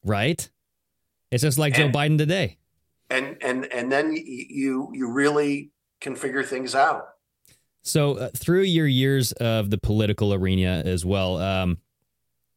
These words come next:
Speaker 1: you were, you were mentioning at the beginning of this conversation that you've noticed that, you know, you have this big swell of a movement come in, like the Tea Party, for example, and then you get,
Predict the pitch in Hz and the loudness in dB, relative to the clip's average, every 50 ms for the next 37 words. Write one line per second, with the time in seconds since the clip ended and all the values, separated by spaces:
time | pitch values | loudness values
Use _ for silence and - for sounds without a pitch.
0 | _ _ _ _ _ - - - 143 143 143 147 147 139 135 - 143 139 139 139 | _ _ _ _ _ -14 -4 0 2 4 4 4 2 2 0 0 0 2 2 2
1 | 151 160 156 156 151 147 135 123 107 - 113 101 110 95 117 110 113 107 107 104 | 2 2 2 0 0 2 2 0 0 -2 -2 -2 0 0 2 2 2 2 2 0
2 | 92 101 98 95 - - - 107 98 92 92 - - 98 95 92 - 101 95 90 | 0 0 -2 -2 -4 -4 -2 -2 0 0 -2 -2 0 -2 -2 0 0 0 0 2
3 | 90 92 85 82 98 98 90 - 98 95 95 95 95 95 - - - 98 90 90 | 0 0 0 0 0 0 0 0 0 0 0 0 -2 -2 -4 -2 -2 0 -2 -2
4 | - _ _ _ _ _ _ _ _ _ _ - - 113 110 110 110 107 104 110 | -4 _ _ _ _ _ _ _ _ _ _ -2 0 2 2 4 2 2 2 2
5 | 120 123 110 110 107 - 107 95 98 120 131 131 123 - - - 117 123 120 117 | 0 0 0 -2 -2 -4 -4 -4 -2 -2 -2 -2 -4 -6 -6 -4 -4 -2 -2 0
6 | 120 117 110 95 104 98 98 110 117 113 98 98 90 85 - - 98 92 87 80 | -2 -2 -2 -2 0 2 2 2 2 2 2 0 -2 -2 -2 -4 -2 -2 -2 -2
7 | 71 67 - - - 87 92 87 - - - - 107 95 - - 95 85 80 78 | -2 -6 -10 -8 -6 -4 -4 -4 -4 -6 -4 -2 -2 -2 -2 -2 -4 -2 -2 -2
8 | 76 - 82 80 78 - - 87 80 76 - 76 69 65 - _ _ _ _ _ | -4 -4 -4 -6 -4 -4 -4 -4 -4 -4 -6 -6 -8 -8 -10 _ _ _ _ _
9 | _ _ - 110 104 101 101 101 101 101 101 107 107 98 92 107 101 101 98 - | _ _ -4 0 0 2 2 2 0 0 0 0 0 0 0 0 0 0 -2 -4
10 | - - | -10 -12